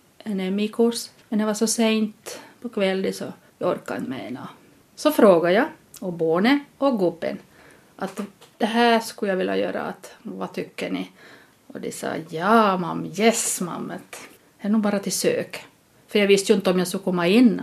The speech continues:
men jag tänkte, två år söker jag. Kommer jag inte in, så tar inte meningen jag ska fara. Och jag tyckte jag hade inga barnbarn, och både mamma och pappa var bort. Och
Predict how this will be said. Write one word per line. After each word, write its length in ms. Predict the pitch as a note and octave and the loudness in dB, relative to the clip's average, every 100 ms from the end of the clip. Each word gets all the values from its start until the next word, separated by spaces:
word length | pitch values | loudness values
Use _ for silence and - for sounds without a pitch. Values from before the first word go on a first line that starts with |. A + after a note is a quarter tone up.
| D#3+ | -6
men 60 | E3 | -8
jag 160 | F#3+ | -6
tänkte, 460 | G3+ F#3+ G3 - - | -4 -4 -6 -12 -8
två 320 | D#4+ E4 G#3 | 2 6 6
år 100 | F#3+ | 4
söker 500 | F#3+ F#3 D#3+ - - | 0 0 0 -2 -6
jag. 100 | - - _ | -8 -12 _
Kommer 240 | - C4 | 0 0
jag 60 | D#4+ | 0
inte 180 | D4+ B3 | 2 2
in, 260 | A#3 A3+ | 4 0
så 120 | G#3 A3 | -6 -4
tar 140 | G3 | -2
inte 200 | F#3+ G#3 | -2 2
meningen 420 | G#3+ A#3 G3+ F#3+ | 4 4 2 -2
jag 120 | - | -6
ska 200 | - - | -8 -12
fara. 300 | - - B2+ - - - _ _ _ _ - | -10 -10 -10 -14 -20 -20 _ _ _ _ -4
Och 80 | G#3+ | -2
jag 160 | G#3+ | 2
tyckte 300 | A3 A3 - | 2 2 0
jag 80 | G3+ | 0
hade 220 | G3+ F#3 | 0 0
inga 200 | F#3+ F#3 | -2 -2
barnbarn, 720 | F3+ F3+ F#3 G3+ A3 A3 G#3+ | -2 -2 -2 -2 -2 -4 -4
och 120 | G#3+ G#3 - - | -4 -8 -12 -12
både 280 | G3 G3+ | -8 -4
mamma 320 | G#3 G3 G3 G3 | -2 -2 -4 -4
och 100 | - | -8
pappa 320 | G3 - - | -10 -10 -8
var 140 | G2 | -6
bort. 480 | F#2 F#2+ F#2+ - | -4 -4 -6 -10
Och 100 | - | -12